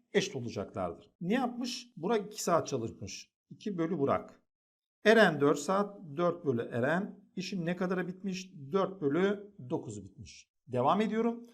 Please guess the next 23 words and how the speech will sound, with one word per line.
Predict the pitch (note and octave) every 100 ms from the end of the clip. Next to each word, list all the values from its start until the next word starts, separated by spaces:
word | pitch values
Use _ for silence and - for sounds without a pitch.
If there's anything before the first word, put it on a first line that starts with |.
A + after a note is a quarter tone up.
| _ _ -
Diyor | G#3+ D#4 -
ki | - - -
Eren | E3 F3+ B3+
iki | B3+ - A#3+
saat | - C3+ C3 - - _ _ -
ve | C#3+ A3 A#3 G#3+
Burak | C#3 D3 A3+ A#3+ G#3
dört | G3 -
saat. | - A2 - -
Yani | D#3 D3
şöyle | F3 F3 D3+
diyelim, | A#2 G2+ G2+ C3
dört | F#3+ F#3+
bölü | D#3 B2 A#2+
Burak | B2 E3 G3 - _ -
artı | C#3+ C3 -
iki | - - D#3
bölü | C3+ A#2
Eren | A#2 A2+ C3+ F3+ - - _ _ _ _ _ -
işin | G3+ F3 E3 D#3+
ne | E3+
kadarını | E3 B2 A#2+ C#3 F#3+ G3 - _ -
bitirirler? | F#3+ - A2+ F#2+ F2+ -